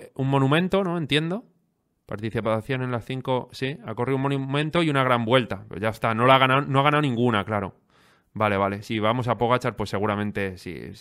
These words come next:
sal-, salga de otro modo. Bueno, pues esto lo vamos a hacer. Y nada, haré un repasito de la Strade, del recorrido,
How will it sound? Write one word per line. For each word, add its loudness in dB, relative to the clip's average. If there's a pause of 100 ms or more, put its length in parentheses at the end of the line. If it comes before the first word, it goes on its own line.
(140)
sal-, -8
salga -2
de -2
otro -2
modo. -2 (420)
Bueno, 4
pues 0
esto 0
lo 6
vamos 2
a -2
hacer. 0 (200)
Y 4
nada, 2
haré 4
un 0
repasito 0
de 4
la 2
Strade, 4
del 2
recorrido, 2